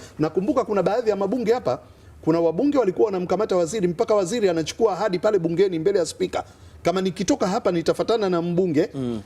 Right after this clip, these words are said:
Speaker 1: niende jimboni kwake ili nikaangalie moja, mbili, tatu." Wakati mwingine kitu kilikuwa hakimo kwenye ule mpango wa haraka,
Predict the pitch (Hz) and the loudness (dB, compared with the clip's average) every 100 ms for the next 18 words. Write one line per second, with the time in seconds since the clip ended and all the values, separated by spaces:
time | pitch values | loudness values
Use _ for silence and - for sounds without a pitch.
0 | - 135 131 185 202 208 254 254 294 - | -2 0 2 2 2 0 0 -2 -4 -2
1 | 127 - - - - - - - - - | -10 -10 -18 -20 -20 -20 -20 -20 -14 0
2 | 240 240 196 185 190 190 196 240 202 240 | 2 2 0 2 0 0 0 0 0 2
3 | 233 233 233 240 277 - - - - - | 0 -2 -4 -2 -2 -4 -14 -14 -20 -20
4 | - - - 190 220 233 247 240 302 240 | -20 -10 0 0 0 0 0 2 0 0
5 | - 254 233 233 254 - - 311 277 180 | -2 -2 -2 0 0 -2 0 0 2 0
6 | - - - 196 214 233 220 202 247 226 | -4 -18 -2 0 2 2 2 2 0 2
7 | 214 196 233 214 - | 0 0 -2 -2 -6